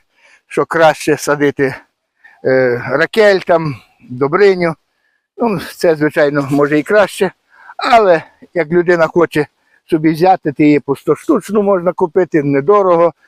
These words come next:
для себе. То вам скажу, нічим така кукурудза не, як то кажеться, о, такий качан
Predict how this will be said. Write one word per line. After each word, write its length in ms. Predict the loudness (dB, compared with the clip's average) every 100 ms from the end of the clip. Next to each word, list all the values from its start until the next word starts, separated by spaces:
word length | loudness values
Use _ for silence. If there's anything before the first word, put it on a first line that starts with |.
| _ _
для 220 | 0 0
себе. 440 | 2 2 2 0 -4 _ -2
То 100 | 0
вам 160 | 0
скажу, 360 | -2 -2 0 -2 -6 _ _ _ -4
нічим 380 | -4 0 -4 -2
така 260 | -2 -2
кукурудза 600 | -4 -4 0 2 2 0
не, 240 | 0 -2 -2 -8 -10 _ _ _ -16 -10 -8 -8 -10 -14 -10 -10 -12 -8
як 180 | -4 -2
то 100 | -4
кажеться, 560 | -2 -2 -2 -8 -10 -10 _ -18 -12 -12 -10 -8 -8 -10 -18 -12 -10 -6 -4
о, 100 | -4 -6 _ _ -20 -20 -20 -8
такий 220 | -6 -6
качан 420 | -6 -2 0 -2